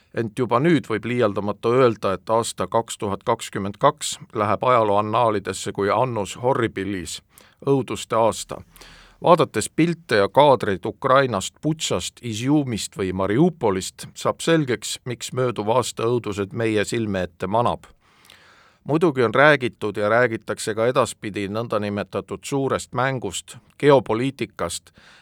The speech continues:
sellest, kuidas Venemaa mõju maailmas väheneb ja U S A ja Hiina mõju kasvab. Kuid kahe tuhande kahekümne teine aasta oli ennekõike inimelu odavnemise aasta.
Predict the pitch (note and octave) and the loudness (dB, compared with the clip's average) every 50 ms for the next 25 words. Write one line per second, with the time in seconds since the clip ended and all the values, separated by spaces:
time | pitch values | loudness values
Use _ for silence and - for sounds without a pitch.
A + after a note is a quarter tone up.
0 | _ _ - - B2 B2+ B2+ A#2 G#2 - - - - A2+ G2+ G2 G2 - G#2+ A#2 | _ _ 0 2 4 4 4 2 0 -2 -6 -8 -8 -4 -4 -4 -4 -2 0 0
1 | B2+ B2+ A#2+ G#2+ G#2 G2+ G2 G#2 G#2+ A#2+ A#2 A2+ G2+ F#2+ G2+ A#2 B2 A#2+ A2 G2 | 0 2 0 0 0 0 -2 -2 -2 -2 0 0 -2 -2 0 0 2 2 0 0
2 | G2 F#2+ - A#2+ C#3 D3+ C3+ A#2 A2 A2 G#2 G2+ - - G#2+ G2 G#2 A#2 A#2+ A2 | -4 -6 -4 -2 0 2 2 2 0 0 -4 -4 -6 -6 -4 -4 -2 -2 0 0
3 | G2 F#2 - - C3 B2 A#2 G#2+ F#2+ F2+ F2+ F#2 A2+ B2 B2 A#2 G#2 G2 F#2 F#2+ | -2 -2 -2 -2 0 2 2 2 0 -2 -4 -4 -6 -8 -4 -4 -4 -2 -2 -4
4 | F2+ F2 E2+ E2+ - A#2 A#2 - - - G#2 - - - _ _ _ _ _ _ | -6 -6 -8 -2 0 0 0 0 -4 -10 -12 -14 -14 -16 _ _ _ _ _ _
5 | _ _ _ - - _ _ _ _ _ _ A2+ A#2+ A#2 A2+ - - C#3 D3 D#3 | _ _ _ -20 -20 _ _ _ _ _ _ -4 -4 -4 -4 -4 0 2 4 4
6 | D3+ - - B2 A2+ A2+ A2 G#2 G#2+ G#2+ G2 - C3 B2 B2 A2+ F#2+ A2+ G2+ G#2 | 4 2 2 2 2 2 2 2 0 -2 0 0 0 2 2 0 0 -2 -4 -4
7 | G#2 G2+ - C3+ C#3+ D3 C3 A2+ G#2+ A#2 C3 C3 A#2+ - - - G2 F#2+ F#2+ G#2 | -4 -2 0 0 0 0 0 0 0 0 0 0 -2 -4 -6 -4 -4 -2 0 0
8 | A#2 B2+ C3 B2 G#2 G2 - G#2 G2+ G2 _ - G2+ G#2 A#2 B2+ C3+ A#2+ G#2+ G2+ | -2 -2 -2 -4 -4 -4 -4 -4 -4 -6 _ -4 -4 -4 -4 -6 -6 -6 -4 -4
9 | F#2+ F#2+ G2 G2 F#2+ G2 A2+ - A#2+ G#2+ F#2+ G2 F#2+ F#2 F#2 F#2 F2 - G#2 G2+ | -4 -2 -2 -2 -2 -4 -2 0 0 0 0 -2 -6 -6 -6 -6 -6 -4 0 2
10 | A2 G#2+ F2+ - - - - - | 2 2 0 -2 -8 -10 -12 -12